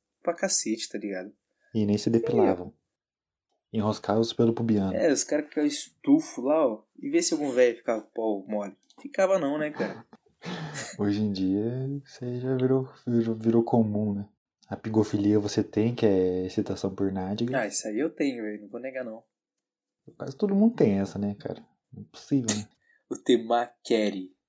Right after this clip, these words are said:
Speaker 1: Homem que se excita ao ter os testículos chutados por uma mulher. Cara
Speaker 2: Não, ah, cara, não, não, não pode, cara. Eu,
Speaker 1: Cara,
Speaker 2: eu
Speaker 1: ó.
Speaker 2: fico muito indignado com isso, cara. Eu fico muito indignado. Não é possível que alguma pessoa goste disso.
Speaker 1: Ó, eu já levei dois chutes de, no saco de uma mulher.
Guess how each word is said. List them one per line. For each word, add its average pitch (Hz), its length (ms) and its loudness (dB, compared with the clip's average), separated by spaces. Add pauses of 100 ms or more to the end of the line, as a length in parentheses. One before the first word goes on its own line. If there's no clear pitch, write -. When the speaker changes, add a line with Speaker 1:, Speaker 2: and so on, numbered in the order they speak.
(280)
Speaker 1:
Homem 110 300 -4
que - 80 -12
se - 120 -6
excita - 340 -4
ao 117 140 0
ter 120 200 -2
os 113 140 -6
testículos 120 500 -10
chutados - 380 -8
por - 180 -14
uma 135 140 -4
mulher. 104 480 -4 (720)
Cara 147 360 2
Speaker 2:
Não, 98 360 -2
ah, 98 260 -6
cara, 90 240 0 (100)
não, 104 480 0
não, 107 380 0
não 120 100 4
pode, 107 380 4
cara. 98 260 0
Eu, 113 200 6
Speaker 1:
Cara, 131 240 8
Speaker 2:
eu 123 80 10
Speaker 1:
ó. 110 80 6
Speaker 2:
fico 117 180 2
muito 123 220 2
indignado 113 440 6
com 107 160 2
isso, 104 200 6
cara. 90 180 0
Eu 98 40 4
fico - 200 0
muito 127 260 4
indignado. 95 520 2 (120)
Não 113 140 4
é 110 60 8
possível 110 480 2
que - 120 -2
alguma 117 220 2
pessoa 107 300 4
goste 101 260 0
disso. 147 260 4
Speaker 1:
Ó, 127 140 4
eu 123 40 -4
já 139 100 4
levei 135 280 6
dois 143 200 2
chutes 139 260 2
de, 123 140 -8
no 117 100 -10
saco 110 320 -4
de 107 60 -8
uma 104 80 -6
mulher. 101 400 -4